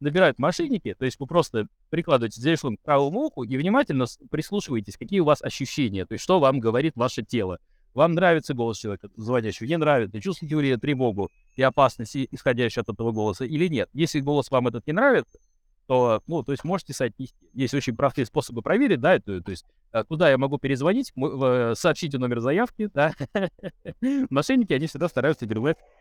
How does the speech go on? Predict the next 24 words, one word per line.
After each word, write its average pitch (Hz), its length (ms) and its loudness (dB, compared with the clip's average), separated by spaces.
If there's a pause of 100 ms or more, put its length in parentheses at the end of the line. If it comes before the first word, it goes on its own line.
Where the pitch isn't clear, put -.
(360)
э, 117 280 2
вас 175 280 2
на 147 220 2
прямом 180 300 0
контакте, 160 640 -4 (400)
потому 156 200 0
что - 120 -4
если 160 180 2
вы 151 120 2
потом 165 280 2
перезвоните, 160 500 2
у 143 40 -2
вас 123 140 0
будет - 180 -10
время 156 220 0
подумать, 113 420 -2
а - 60 -4
там 170 180 0
все - 120 -8
делается 127 320 0
в - 40 -16
одном 104 240 -4
дыхании. 104 320 -2 (800)
Вот. 110 220 -6